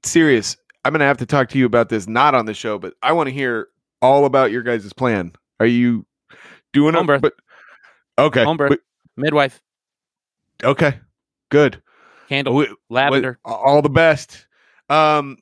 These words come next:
Speaker 1: thank you so much for being on the show, man. Please come back.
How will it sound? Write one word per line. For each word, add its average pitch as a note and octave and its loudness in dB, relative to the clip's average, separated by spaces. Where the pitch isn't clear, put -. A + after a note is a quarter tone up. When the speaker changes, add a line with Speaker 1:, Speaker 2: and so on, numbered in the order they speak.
Speaker 1:
thank F#3 -4
you A3 -12
so G3+ -10
much E3+ -10
for D#3+ -16
being D3+ -10
on C#3 -6
the C3 -12
show, D3 -4
man. B2+ -6
Please D3+ -8
come D#3 -6
back. C#3 4